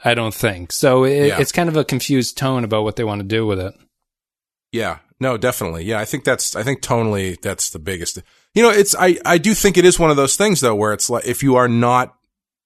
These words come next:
Speaker 2: paying close attention and that stuff isn't popping out to you, it's fine.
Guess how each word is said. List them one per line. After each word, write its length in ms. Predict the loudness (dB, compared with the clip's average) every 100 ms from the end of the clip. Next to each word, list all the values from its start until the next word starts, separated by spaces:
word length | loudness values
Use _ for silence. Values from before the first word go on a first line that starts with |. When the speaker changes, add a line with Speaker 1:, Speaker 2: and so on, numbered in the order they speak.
| _ _ _ -10
Speaker 2:
paying 420 | -4 -2 -2 -4
close 360 | -4 -2 0 -2
attention 440 | -6 -4 -4 -4
and 160 | -4 -4
that 120 | -6
stuff 260 | -2 -2 -2
isn't 220 | -4 -4
popping 380 | -2 -4 -2 -4
out 180 | -4 -4
to 100 | -6
you, 180 | -6 -6
it's 140 | -8
fine. 460 | -4 -2 -2 -6